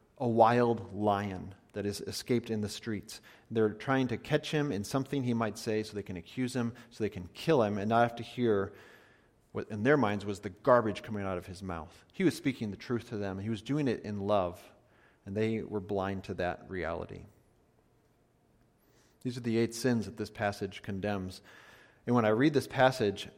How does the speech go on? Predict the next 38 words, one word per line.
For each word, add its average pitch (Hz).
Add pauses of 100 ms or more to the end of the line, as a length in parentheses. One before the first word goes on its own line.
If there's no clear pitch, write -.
(1080)
maybe 117
you 120
have 113
the 107
same 110 (120)
response. 110
I 98
kinda 135
wanna 110
ask 104
myself, 101
where 117
do 214
people 156
get 127
the 117
idea 98 (120)
that 101
Jesus 110
is 92
like -
this - (100)
teddy 104
bear? - (400)
<laughs> 143 (400)
That, 117 (140)
that 135
he 131
is 120 (360)
constantly 117
affirming 139
of 107
however 151
you 151
wanna 131
live. 107 (360)
You 104
know, 92